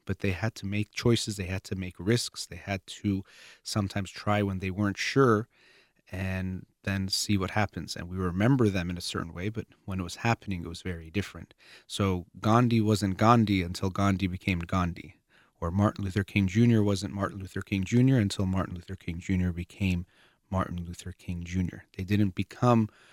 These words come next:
who we remember them or how we remember them until they did something. It wasn't just destined for them to be who they became. And I think that's important to realize.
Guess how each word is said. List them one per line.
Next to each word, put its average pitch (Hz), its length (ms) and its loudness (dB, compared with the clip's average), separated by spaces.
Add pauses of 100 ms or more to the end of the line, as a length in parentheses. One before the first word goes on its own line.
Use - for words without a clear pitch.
(240)
who - 260 0
we 107 100 4
remember 104 500 4
them 95 200 0
or - 20 0
how 101 240 -2
we 101 140 0
remember 98 400 0
them 90 200 -6
until 98 500 -2
they 90 180 -8
did 98 400 0 (400)
something. 98 480 0
It 92 100 0
wasn't 90 260 -4
just 92 280 -6
destined 90 600 -2 (420)
for - 200 -6
them 90 220 -6
to - 120 -12
be 92 460 -4 (360)
who 101 140 0
they 90 200 -6
became. 90 500 -10 (400)
And 98 80 -6
I 95 60 -4
think 98 120 -6
that's 90 220 -8
important 90 400 -8
to - 100 -16
realize. 90 420 -8